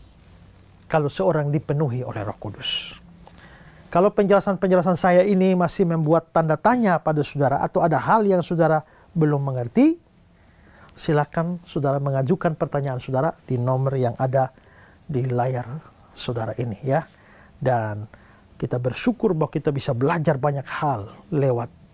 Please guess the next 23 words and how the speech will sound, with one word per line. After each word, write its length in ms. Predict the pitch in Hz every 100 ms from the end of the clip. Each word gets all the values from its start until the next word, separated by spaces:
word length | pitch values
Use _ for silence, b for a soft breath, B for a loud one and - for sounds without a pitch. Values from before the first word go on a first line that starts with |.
| _ -
program 600 | 151 123 127 135 120 113 107
Ku 120 | 131
Tahu 240 | - 117 120
Yang 120 | 117
Ku 120 | 117 113
Percaya 400 | 117 - 120 113
dari 160 | 117
Pijar 320 | - 123 110
T 120 | - 131
V 240 | 135 135
ini, 160 | - - -
ya. 160 | 131 120 b b b b b
Dan 240 | 143 127 -
program 360 | 131 127 135 196
ini 320 | 156 170 165 - b b -
juga 360 | 131 127 143 - _ - -
bisa 320 | 151 - 139
ada 280 | 156 147 123
karena 280 | - 139 135
dukungan 480 | 131 - 139 135 131
doa, 360 | - 131 127 - _ -
dukungan 360 | 151 135 131 131
dana 360 | 143 135 113